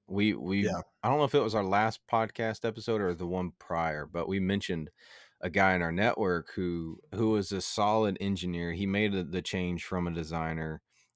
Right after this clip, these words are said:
Speaker 1: got his first legit job. He worked for, uh, the Bird agency that I own as a, it's kind of like a side hustle right now to help out the community. And he worked for us, did a solid job,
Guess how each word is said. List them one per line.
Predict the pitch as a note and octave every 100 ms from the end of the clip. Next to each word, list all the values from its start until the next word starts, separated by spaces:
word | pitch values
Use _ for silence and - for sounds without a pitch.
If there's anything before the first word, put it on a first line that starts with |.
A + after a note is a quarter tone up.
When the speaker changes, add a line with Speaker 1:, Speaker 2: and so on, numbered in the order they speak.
| F#2
Speaker 1:
got | G2+
his | G2+ F#2+
first | - G#2 G2+ F#2+ -
legit | G2 E2+ F#2+ -
job. | - F2+ F2 F2 E2 -
He | G2
worked | G2 G#2+ -
for, | - G2 F#2 F2
uh, | E2+
the | E2
Bird | F#2 F#2 F2+ E2 -
agency | F2 E2+ - F2+
that | E2+ E2+
I | D#2+
own | E2 F2 F2 F2 - - - - _ -
as | D#2+ F2+ E2
a, | D#2+ -
it's | F2+ -
kind | G2 F#2
of |
like | F2 F2+
a |
side | - E2+ E2+
hustle | E2 - E2+
right | E2+ E2+
now | F2
to | E2+
help | D2+ F2 E2+
out | D#2+
the | D2+
community. | - F2 F2+ F2 E2 E2 - _ _ _ -
And | G2+ G2+ G2 F#2 F2+ -
he | A2
worked | A2+ A2
for | - F#2+
us, | G2+ G#2+ -
did | G2
a | E2+
solid | - G2+ G2+ F#2
job, | F#2+ F#2+ F#2+ E2+